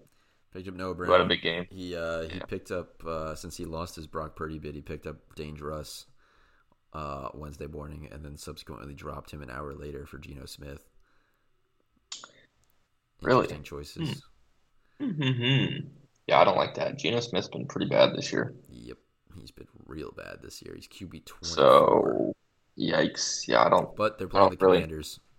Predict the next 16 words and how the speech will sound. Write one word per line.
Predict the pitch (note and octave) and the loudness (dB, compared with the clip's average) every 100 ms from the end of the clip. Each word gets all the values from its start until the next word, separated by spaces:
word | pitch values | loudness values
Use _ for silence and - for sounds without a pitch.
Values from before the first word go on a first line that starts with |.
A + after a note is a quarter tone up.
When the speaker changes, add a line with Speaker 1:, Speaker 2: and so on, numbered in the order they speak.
| _ _ _ _ _ _ _ | _ _ _ _ _ _ _
Speaker 2:
They | A2+ | 10
don't | C#3 F#3 | 12 12
Speaker 1:
Commanders' | F#2 F2+ | 10 4
Speaker 2:
throw | G#2+ D#3 | 8 8
the | B2+ | 8
ball. | - | 2
They, | - D2+ G#2 | -2 -2 0
Speaker 1:
defense | G#2 - | 0 0
Speaker 2:
they | - | 2
Speaker 1:
has | A#2 | 4
Speaker 2:
just | E3 E3 | 4 4
Speaker 1:
sucked. | G2 | 6
Speaker 2:
run | F#2+ B2+ | 10 10
it | C#3+ | 8
a | - | 2
shit. | - - G2+ | -2 -4 -6